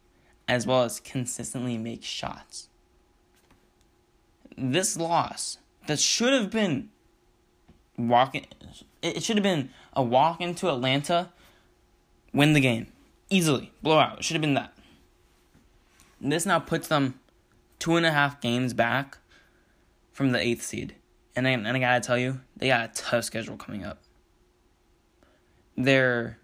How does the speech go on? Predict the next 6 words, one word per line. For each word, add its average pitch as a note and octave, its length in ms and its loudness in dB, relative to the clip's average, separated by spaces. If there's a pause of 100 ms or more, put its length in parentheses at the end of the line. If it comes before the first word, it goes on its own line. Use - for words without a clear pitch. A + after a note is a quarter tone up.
(2000)
I - 60 -10
think F3+ 180 -6
I F3 60 2
read D3+ 180 4
somewhere, A#2+ 300 0
fourteen F#3 840 -2